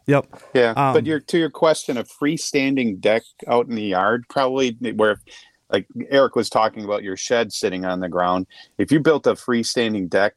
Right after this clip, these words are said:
Speaker 2: just you wanted something raised up off the ground, I,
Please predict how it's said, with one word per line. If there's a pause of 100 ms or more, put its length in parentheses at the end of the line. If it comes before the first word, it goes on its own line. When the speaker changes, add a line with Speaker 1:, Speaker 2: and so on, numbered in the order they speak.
(100)
Speaker 2:
just (440)
you
wanted
something
raised
up
off
the
ground, (400)
I,